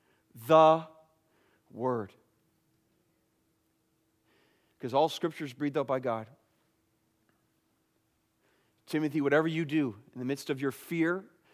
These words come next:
and the shaky society you're a part of, you must hold fast to the Lord and you must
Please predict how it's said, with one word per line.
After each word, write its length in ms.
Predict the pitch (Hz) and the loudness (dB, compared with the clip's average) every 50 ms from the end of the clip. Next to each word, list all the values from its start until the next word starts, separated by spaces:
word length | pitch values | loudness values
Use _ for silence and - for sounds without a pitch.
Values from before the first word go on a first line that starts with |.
| _ _ _ _ _ - | _ _ _ _ _ -14
and 120 | 131 120 | -14 -10
the 40 | 110 | -8
shaky 400 | - - - 160 160 156 160 160 | -8 -4 -4 -2 -4 -4 -6 -10
society 500 | 139 156 143 - 170 151 156 160 151 139 | -12 -12 -6 -2 0 2 2 0 0 -2
you're 140 | 139 139 131 | -2 -2 -4
a 40 | |
part 280 | 113 131 135 131 127 120 | -4 -4 -4 -4 -2 -4
of, 200 | 113 110 - - _ _ _ _ _ _ _ _ _ _ _ _ _ _ _ | -4 -8 -10 -16 _ _ _ _ _ _ _ _ _ _ _ _ _ _ _
you 120 | - 156 165 | -10 -4 -4
must 180 | 156 143 - | -4 -4 -2
hold 180 | - 147 131 - | -4 -6 -4 0
fast 340 | - 160 147 160 143 - - | 2 2 2 2 0 -4 -10
to 80 | 156 | -8
the 80 | 131 135 | -6 -4
Lord 300 | 127 123 127 127 120 113 | -4 -2 -2 -2 -2 -2
and 100 | 107 107 | -4 -6
you 140 | 120 127 131 | -6 -4 -4
must 460 | 131 120 113 110 - - - - | -4 -4 -6 -6 -10 -14 -18 -20